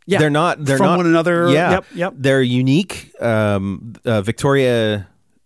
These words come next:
Speaker 2: Hay, is that her name? I think. Um, plays the, she's only credited as Warrior Woman,
Speaker 1: Mm-hmm,
Speaker 2: but,
Speaker 1: mm-hmm.
Speaker 2: um, she's a wonderful, stern
Speaker 1: Yeah, yeah.
Speaker 2: face. Uh, she was in a show called, uh, Farscape,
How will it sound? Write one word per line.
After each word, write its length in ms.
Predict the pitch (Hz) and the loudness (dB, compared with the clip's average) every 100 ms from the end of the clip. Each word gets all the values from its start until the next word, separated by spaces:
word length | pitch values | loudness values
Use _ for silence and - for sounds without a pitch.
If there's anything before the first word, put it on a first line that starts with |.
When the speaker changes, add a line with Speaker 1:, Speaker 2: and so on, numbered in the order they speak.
| - | -20
Speaker 2:
Hay, 560 | - - 117 160 247 - | -18 -14 -8 -6 -8 -8
is 120 | 110 | -8
that 120 | 147 | -4
her 60 | 185 | -4
name? 240 | 220 240 | -4 -8
I 60 | 120 | -8
think. 300 | 185 233 - _ _ - _ - | -6 -6 -8 _ _ -20 _ -6
Um, 480 | 120 110 104 101 95 | -2 -2 -2 -4 -4
plays 340 | 131 120 104 | -2 0 -2
the, 460 | 101 98 85 107 101 | -2 -2 -2 -6 -8
she's 160 | 104 113 | -6 -2
only 160 | 143 120 | -2 0
credited 340 | 113 104 98 | 0 0 -2
as 120 | 85 | -2
Warrior 340 | 90 107 92 82 | -2 0 -2 -4
Woman, 300 | 82 65 147 | -8 -8 -6
Speaker 1:
Mm-hmm, 120 | 180 | -4
Speaker 2:
but, 240 | - - 165 | -2 -4 -4
Speaker 1:
mm-hmm. 80 | |
Speaker 2:
um, 480 | 98 92 92 87 82 - | -4 -2 -4 -6 -10 -12
she's 160 | - 101 | -10 -6
a 40 | |
wonderful, 600 | 101 135 131 104 85 76 | -2 0 -2 -4 -10 -12
stern 400 | - - 104 104 | -12 -8 -4 -4
Speaker 1:
Yeah, 60 | 92 | -4
yeah. 40 | |
Speaker 2:
face. 440 | 80 92 80 - - - - _ | -6 -6 -4 -8 -10 -16 -20 _
Uh, 200 | - 101 | -6 -4
she 120 | 95 | -4
was 100 | 123 127 | -4 -4
in 40 | |
a 40 | |
show 160 | 120 120 | -2 -4
called, 400 | - 101 92 85 | -2 -2 -4 -6
uh, 200 | 95 85 | -6 -6
Farscape, 500 | 82 113 - - - | -4 -4 -4 -8 -16